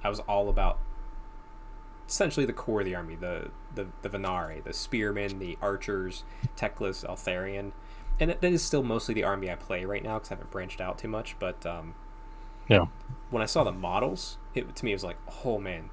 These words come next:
Speaker 1: these cow mountain, like, I love the big stupid helms everyone
Speaker 2: <laughs>
Speaker 1: dislikes. I'm in love with them." Like,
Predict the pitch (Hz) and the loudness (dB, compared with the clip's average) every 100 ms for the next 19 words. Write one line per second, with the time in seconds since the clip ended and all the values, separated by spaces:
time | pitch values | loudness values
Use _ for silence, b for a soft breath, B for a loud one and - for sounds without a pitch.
0 | - - - 117 107 - - 98 101 101 | -12 -14 -6 -4 -4 -4 0 2 2 0
1 | 107 101 101 104 104 104 95 - 107 110 | -2 -2 -2 -4 -6 -4 -4 2 2 4
2 | 95 107 95 101 - 117 107 104 123 107 | 0 -2 0 0 0 -2 0 10 10 12
3 | - 185 107 107 101 107 107 - 104 120 | 10 10 8 4 2 2 2 0 -2 0
4 | 90 87 92 90 87 82 85 | -2 -2 -2 -2 -6 -6 -8